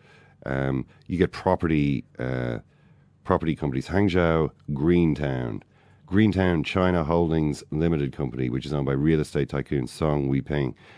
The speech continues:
So, um, you're talking about clubs which are owned and backed by massive,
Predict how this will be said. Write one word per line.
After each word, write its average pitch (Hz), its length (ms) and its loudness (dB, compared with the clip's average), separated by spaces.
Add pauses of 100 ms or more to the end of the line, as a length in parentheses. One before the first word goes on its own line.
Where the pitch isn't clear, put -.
(160)
So, 104 320 4 (440)
um, 80 420 -2 (500)
you're 95 120 -2
talking 131 240 6
about 92 220 4 (640)
clubs 117 360 4
which 98 140 0
are 95 180 2
owned 90 360 4
and 80 160 -4
backed - 300 -2
by 71 300 0 (180)
massive, 104 800 2